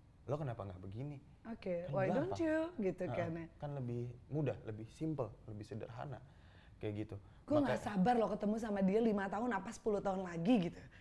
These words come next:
Speaker 2: Kayak berubah nggak ya jawabannya? Eh, ingetin ya,
Speaker 1: <laughs>
Speaker 2: Her World, invite lagi. Mudah-mudahan di next one decade ya, kita masih bisa berjalan dengan portal seperti ini. Kita pengen tunggu nih jawabannya dia setelah,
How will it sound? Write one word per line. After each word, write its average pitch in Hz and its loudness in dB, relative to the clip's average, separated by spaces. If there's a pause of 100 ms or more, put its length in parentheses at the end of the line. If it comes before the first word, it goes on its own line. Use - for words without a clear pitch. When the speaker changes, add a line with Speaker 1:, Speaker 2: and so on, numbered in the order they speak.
(240)
Speaker 2:
Kayak 349 0 (280)
berubah 233 12
nggak 240 10
ya 240 10
jawabannya? 190 8 (160)
Eh, 320 2 (220)
ingetin 262 12
ya, 214 6 (140)
Speaker 1:
<laughs> - -16
Speaker 2:
Her 240 8
World, 214 10 (220)
invite 226 10
lagi. 208 6 (480)
Mudah-mudahan 220 6
di 233 10 (360)
next 226 0 (160)
one 220 6
decade 214 6
ya, 202 6
kita 220 2
masih 247 4
bisa 202 4
berjalan 196 4
dengan 202 2
portal 190 0
seperti - -4
ini. 190 4 (220)
Kita - 2
pengen 302 8
tunggu 240 10
nih 240 8
jawabannya 202 8
dia 220 4
setelah, 233 0